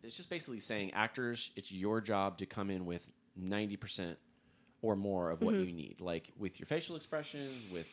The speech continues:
Speaker 1: the way you deliver the lines." Um, I'm not going to interrupt you, hopefully not interrupt you a lot in your, in your character. Um, I'm trusting you to do a lot on your own. And the reason you're picked is because we see that in you, that you can be self-directed, that you can make choices on your own.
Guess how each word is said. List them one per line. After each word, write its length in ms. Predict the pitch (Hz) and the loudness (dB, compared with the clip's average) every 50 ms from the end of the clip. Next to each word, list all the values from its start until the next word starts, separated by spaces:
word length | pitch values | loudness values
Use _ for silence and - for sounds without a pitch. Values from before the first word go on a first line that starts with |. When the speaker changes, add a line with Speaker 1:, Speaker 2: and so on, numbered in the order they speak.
| - - - | -14 -6 -2
Speaker 1:
the 80 | 95 90 | -2 0
way 200 | 87 85 95 107 | 2 2 2 2
you 200 | 107 101 95 95 | 2 2 0 0
deliver 340 | 87 95 87 95 98 85 85 | 0 0 0 0 -2 -2 -2
the 100 | 80 80 | -2 -2
lines." 560 | 85 98 120 127 127 123 120 120 117 117 - - - - - - - - - - - - - - | 2 4 4 4 4 2 0 -2 -4 -6 -10 -14 -18 -20 -20 -20 -20 -20 -20 -20 -20 -20 -10 -4
Um, 340 | 104 101 95 92 90 80 - - _ _ _ _ - - - - - 71 - | -2 0 0 0 -2 -4 -10 -16 _ _ _ _ -20 -20 -18 -18 -18 -10 -4
I'm 160 | - 107 123 127 | -2 -2 0 2
not 220 | 131 127 - - | 2 2 2 0
going 200 | 123 117 113 104 | -2 -2 -2 -2
to 460 | - - 107 107 98 95 95 92 90 - - - - - - - _ | -4 -4 -2 0 0 0 0 -2 -4 -8 -14 -20 -20 -20 -20 -6 _
interrupt 380 | 110 110 117 113 104 101 - - | 0 2 4 4 4 2 0 -2
you, 220 | 107 104 101 92 - | -2 -2 -2 -4 -2
hopefully 380 | - 127 127 120 - 117 110 98 | 0 0 0 2 2 0 0 0
not 160 | 98 98 80 | 0 0 -2
interrupt 260 | 95 98 98 98 - | -2 -2 -2 -4 -4
you 100 | 101 95 | -4 -4
a 20 | 90 | -2
lot 280 | 87 85 85 90 90 - | -2 -2 -2 -4 -6 -8
in 140 | 92 92 90 | -8 -10 -8
your, 280 | 90 87 85 82 82 85 90 - - - - - - - - | -8 -8 -8 -8 -10 -12 -14 -20 -20 -20 -20 -20 -20 -16 -12
in 140 | 92 92 87 | -12 -10 -8
your 280 | 87 82 85 85 85 80 - - - - | -8 -8 -8 -8 -8 -10 -12 -16 -12 -4
character. 500 | - 110 98 90 - - 78 78 92 - - - - - - - - - | 0 2 2 2 0 -4 -6 -6 -8 -10 -16 -20 -20 -20 -20 -20 -14 -8
Um, 240 | - 95 92 90 87 71 | -6 -4 -4 -4 -4 -4
I'm 140 | 101 104 | -4 -4
trusting 440 | 95 - - 113 110 - - 117 107 | -2 0 2 2 2 0 0 -2 0
you 140 | 104 101 101 | 0 0 0
to 180 | 92 - - 104 | -2 -2 -4 -6
do 300 | 90 82 98 98 98 95 | -4 -4 -2 0 0 2
a 20 | |
lot 240 | 90 87 87 - - - - | 0 0 -2 -4 -6 -8 -8
on 140 | 90 87 87 | -6 -4 -4
your 140 | 85 95 | -4 -4
own. 140 | 113 110 78 | -4 -4 -4
And 140 | 85 87 95 | -6 -4 -4
the 60 | 95 104 | -2 0
reason 320 | 110 139 160 151 160 156 | 2 2 2 2 0 0
you're 140 | 139 123 113 | -2 -2 -2
picked 420 | - - - 269 247 202 - - - | -2 0 2 2 2 2 0 -4 -6
is 100 | 117 113 | -6 -4
because 340 | 110 113 - 127 110 101 101 | -4 0 2 2 2 2 0
we 100 | 113 107 | -2 -4
see 300 | - - - - 139 139 120 | -4 -6 -4 -2 0 2 2
that 180 | 107 90 - | 2 2 2
in 140 | - 104 98 | 0 -2 -2
you, 120 | 87 76 | -2 -2
that 140 | 73 85 69 | -2 -2 0
you 120 | 95 107 104 | 2 0 0
can 300 | - - 123 123 120 110 | 2 2 2 2 4 2
be 100 | 101 85 | 0 0
self-directed, 580 | - - 87 82 - - 87 80 - 90 82 | 0 0 0 0 0 -2 -2 -2 -2 -4 -4
that 80 | 82 82 | -4 -2
you 120 | 92 101 | -2 -4
can 300 | 92 - - 120 117 107 104 | -6 -6 -6 -4 -4 -4 -4
make 140 | 98 87 | -4 -6
choices 360 | - - 101 90 - - 92 90 | -6 -6 -6 -6 -6 -8 -8 -8
on 120 | 85 82 | -6 -6
your 140 | 82 85 87 | -6 -6 -6
own. 180 | 87 82 80 | -4 -6 -6